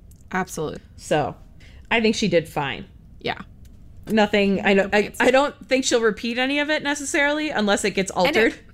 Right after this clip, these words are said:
Speaker 1: Right, and it is something that maybe she could wear, like, she could wear that coat again, maybe.
Speaker 2: Yeah.
Speaker 1: And it would, and it'll,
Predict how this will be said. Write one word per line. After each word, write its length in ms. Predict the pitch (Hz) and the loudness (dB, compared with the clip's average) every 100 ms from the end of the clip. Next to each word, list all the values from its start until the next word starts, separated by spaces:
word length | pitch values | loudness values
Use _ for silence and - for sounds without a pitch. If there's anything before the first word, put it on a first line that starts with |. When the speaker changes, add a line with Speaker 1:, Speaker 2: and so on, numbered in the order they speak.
| - - - | -20 -20 -6
Speaker 1:
Right, 220 | 330 277 - | 0 0 0
and 140 | 247 | -4
it 200 | 277 294 | -4 -2
is 140 | 370 381 | -2 -2
something 320 | 392 330 247 | -4 -4 -2
that 140 | 190 | -2
maybe 280 | 190 190 202 | -2 0 -2
she 160 | - 202 | -2 -6
could 520 | - 220 190 196 190 | -4 -2 0 0 -2
wear, 340 | 175 165 165 160 | -4 -4 -2 -4
like, 120 | 156 | -4
she 120 | 214 | -4
could 120 | 226 | -2
wear 120 | 196 196 | -2 0
that 240 | 156 - | -2 -4
coat 320 | - 165 165 190 | -6 -4 -4 -4
again, 600 | 190 190 185 185 185 - | -2 0 0 -2 -6 -8
maybe. 320 | 180 180 170 | -6 -4 -2
Speaker 2:
Yeah. 360 | 170 147 76 - - - - - - | 0 2 0 -6 -12 -20 -20 -20 -10
Speaker 1:
And 200 | 170 165 - | -8 -6 -4
it 100 | 175 | -4
would, 160 | 170 - - | -4 -8 -4
and 120 | 180 180 | -2 0
it'll, 260 | 175 160 | 0 0